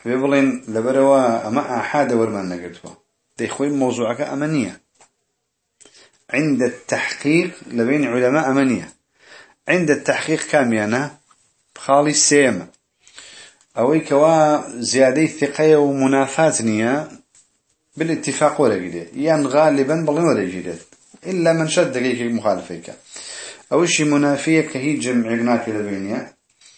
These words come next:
ردك يا دوا. بلام أوي كافيه نوع مخالفة. خلافك اللي ويدا هي زيادة. بلام كلامك ابن حزم اللي ويدا نية.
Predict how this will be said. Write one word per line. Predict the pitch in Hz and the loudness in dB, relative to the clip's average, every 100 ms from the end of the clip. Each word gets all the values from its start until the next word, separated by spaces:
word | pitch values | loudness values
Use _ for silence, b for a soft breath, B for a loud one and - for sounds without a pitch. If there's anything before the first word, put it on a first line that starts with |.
| b b _ | b b _
ردك | 175 - - 95 | 0 0 -2 -8
يا | |
دوا. | 92 - - _ _ B B B B _ | -12 -14 -16 _ _ B B B B _
بلام | 151 185 180 | 2 2 2
أوي | 185 196 | 0 0
كافيه | - 190 185 185 202 180 | 2 2 2 0 -2 0
نوع | 175 127 | 0 2
مخالفة. | 123 110 - 90 85 - 156 - _ _ _ _ _ _ - - | 0 -2 -4 -8 -8 -8 -8 -8 _ _ _ _ _ _ -14 -6
خلافك | 110 113 143 170 | -4 -4 -6 -6
اللي | 185 | -4
ويدا | 202 107 95 82 | -2 -2 -4 -8
هي | 87 82 | -10 -10
زيادة. | 95 82 - - B B B B _ | -10 -12 -16 -20 B B B B _
بلام | 107 127 | -4 -4
كلامك | - 120 120 117 117 | -2 0 0 0 -2
ابن | 143 127 | -4 -4
حزم | 123 139 131 | -6 -6 -2
اللي | 117 | -2
ويدا | 117 131 147 156 - _ _ _ _ _ _ _ - | -2 -2 -4 -6 -12 _ _ _ _ _ _ _ -12
نية. | 113 113 85 - | -6 -4 -6 -12